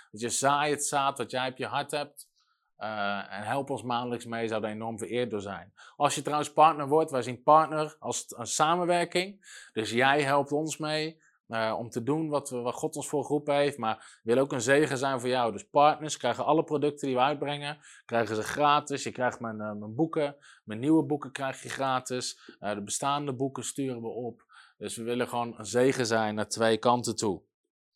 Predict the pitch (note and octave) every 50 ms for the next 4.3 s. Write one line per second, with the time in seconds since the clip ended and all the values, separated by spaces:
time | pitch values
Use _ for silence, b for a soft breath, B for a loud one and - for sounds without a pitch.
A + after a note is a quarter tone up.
0 | B B B B B B B B B B B B B B B B B B B B
1 | B B B B B _ G2 G2 C3 C#3+ - - E3+ C#3 D3 D#3+ E3 - - D#3
2 | C#3+ C#3+ C#3 C3 B2 A2 B2+ B2+ C3 B2+ B2+ A#2 - - B2 A#2 A#2 A#2 - A#2
3 | G#2+ A2 B2 C3 - C3 A#2+ A#2 A#2 G#2+ G#2+ A2 A2 G#2+ - - A2 G2+ A2+ D3
4 | D3+ D#3 D#3+ D#3 D3+ -